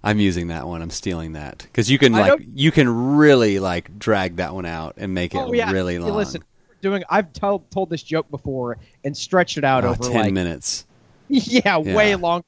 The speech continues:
Speaker 2: than I told it here. And that's the best part of it, is people are like,
Speaker 1: Waiting for,
Speaker 2: wait,
Speaker 1: like, the
Speaker 2: wait.
Speaker 1: amazing punchline, and it's, like, a dad joke. <laughs> So here, here's one. You've probably heard this one. Just, this is a short one. Uh, and, uh, this guy, uh,
Speaker 2: Uh,
Speaker 1: s-, sitting at home, uh, all by himself, you know, and he hears a knock on the door.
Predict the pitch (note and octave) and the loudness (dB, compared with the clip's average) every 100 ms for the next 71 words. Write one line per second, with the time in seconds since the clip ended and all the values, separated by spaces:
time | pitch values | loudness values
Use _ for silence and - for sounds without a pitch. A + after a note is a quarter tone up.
0 | C#3+ C3+ D3+ F#3+ D#3 C#3+ C3+ A#2 F#2+ - | -8 -6 -4 -4 -4 -6 -8 -10 -12 -18
1 | - D#3+ G#3 G#3 F#3+ F#3 F#3 - F3 C#3+ | -8 0 0 0 0 2 2 0 -2 -2
2 | A#2 A#2 - F3+ D#3 C#3+ B2+ A#2+ - _ | -4 -8 -6 -6 -4 -2 0 -2 -6 _
3 | _ _ - A2 B2+ A#2+ - A#2 G#2 - | _ _ 2 6 6 4 4 6 4 4
4 | A2 G#2+ A2 A2 A2+ A#2 G#2+ - A2+ A2 | 2 4 4 6 6 4 2 2 0 2
5 | A#2 G2+ G#2+ G#2+ G#2 - G#2 G2+ G2+ F#2+ | 0 2 0 0 0 0 0 2 0 2
6 | G2 G#2 G2 F#2+ F#2 G#2+ - - - - | 2 2 0 0 0 -2 -6 -8 -20 -20
7 | - - - A#4 - - - - C#3 C3+ | -20 -20 -10 -8 -8 -14 -20 4 6 8
8 | D#3+ B2 D#3+ C3+ A#2 A#2+ B2 C3+ A#2 G2+ | 6 6 4 6 4 2 4 4 4 2
9 | G2 - F#2 F2+ D2+ F#2+ - G#2+ G2 F2+ | 0 0 -4 -4 -6 -10 -6 -6 -4 -4
10 | - G2 E2 D#2+ D#2+ D#2+ - - - - | -4 -4 -4 -4 -8 -12 -20 -20 -18 -12
11 | D2+ G#1+ F#2 _ _ _ A#2 G2+ F#2 D#2 | -12 -12 -16 _ _ _ 0 2 2 0
12 | - - F2+ - F#2 F2 F2 D#2+ E2 - | -4 -8 -8 -4 -2 0 0 -2 -4 -10
13 | _ - - C3 A#2+ A2 A#2 A2+ G#2 G2 | _ -8 -2 0 0 2 2 2 2 0
14 | F2+ E2+ - G#2 G2+ F#2 E2+ G2 F#2 F#2 | 0 -2 -2 -2 -2 -4 -4 -4 -4 -6
15 | F2+ F2 G2 F2+ A2+ C3+ F2+ D#2 D#2+ A#1 | -6 -4 -4 -2 0 0 -2 -8 -8 -10
16 | C2 | -12